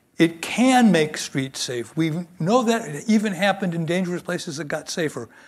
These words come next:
It can provide for great parks. Civil society can complement government with park conservancies. We've seen a huge up-, upsurge in those.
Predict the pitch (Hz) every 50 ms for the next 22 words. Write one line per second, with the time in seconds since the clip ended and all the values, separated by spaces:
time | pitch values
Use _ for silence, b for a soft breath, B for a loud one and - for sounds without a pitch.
0 | b b b b b b b - 165 - _ _ - - - 226 247 247 247 247
1 | 226 180 143 - B B B B B _ - 170 147 143 160 147 147 143 143 139
2 | 139 - - 151 131 135 135 139 143 - - 131 131 - - - - 208 202 208
3 | 196 208 202 165 - 196 202 202 196 202 202 202 - 220 196 - - - 247 247
4 | 247 226 185 147 123 120 - - - b b b b b b b b b b _
5 | - 151 139 139 135 131 120 127 - - _ _ 131 123 - - - - 170 190
6 | 220 - - 165 147 - - 151 139 127 123 123 - - 131 123 120 120 123 117
7 | - - - 160 147 151 156 143 135 127 117 - 185 180 180 180 143 - b b
8 | b b b b b - 165 160 - - - - - - 165 160 - - 185 170
9 | 170 151 170 175 175 180 208 202 156 131 117 113 - -